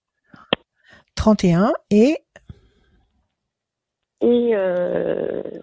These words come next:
Speaker 2: le neuf, tiens.
Speaker 1: Et le neuf,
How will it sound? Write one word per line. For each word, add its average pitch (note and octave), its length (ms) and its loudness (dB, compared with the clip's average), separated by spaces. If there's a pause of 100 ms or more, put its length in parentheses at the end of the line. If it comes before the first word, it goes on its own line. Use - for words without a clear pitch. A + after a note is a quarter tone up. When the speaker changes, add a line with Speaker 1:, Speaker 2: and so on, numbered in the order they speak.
(220)
Speaker 2:
le - 120 2
neuf, D#3 160 0 (120)
tiens. - 180 -12 (1600)
Speaker 1:
Et C4 80 6
le C4+ 120 4
neuf, - 720 2